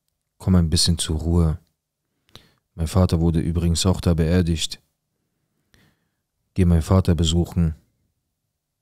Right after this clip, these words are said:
Versuch, deinen Kopf ein bisschen frei zu kriegen. Wenn ich dich auch noch verliere, weiß ich nicht, was ich machen soll. Sie hat mir Gott sei Dank diese Geschichte abgekauft. Wir haben ihr ein Ticket gebucht. Sie ist in die Türkei geflogen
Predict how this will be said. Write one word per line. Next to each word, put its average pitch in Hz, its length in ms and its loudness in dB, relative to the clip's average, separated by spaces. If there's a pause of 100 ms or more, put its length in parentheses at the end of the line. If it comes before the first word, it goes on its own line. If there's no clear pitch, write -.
(680)
Versuch, 98 280 -2
deinen 90 180 0
Kopf - 220 -2
ein 87 100 0
bisschen 85 260 -2
frei 95 260 0
zu - 140 -6
kriegen. 85 300 -2
Wenn 85 120 2
ich 80 120 -4
dich - 200 -2
auch 92 140 -2
noch 92 140 -2
verliere, 87 560 0 (2500)
weiß 92 220 2
ich 92 80 2
nicht, 85 140 -2
was 85 120 0
ich - 80 -2
machen 90 240 0
soll. 80 320 -4 (800)
Sie - 180 0
hat 80 80 -2
mir 80 100 -2
Gott 85 200 0
sei 90 120 0
Dank 80 180 0
diese 80 200 -4
Geschichte 80 400 -4
abgekauft. 85 640 -6 (680)
Wir 90 100 -2
haben 85 80 2
ihr 82 60 2
ein 78 100 -2
Ticket - 300 -6
gebucht. 85 480 -4 (420)
Sie - 140 -6
ist - 140 -4
in 87 40 -4
die 78 80 -10
Türkei 90 320 -2
geflogen 82 600 0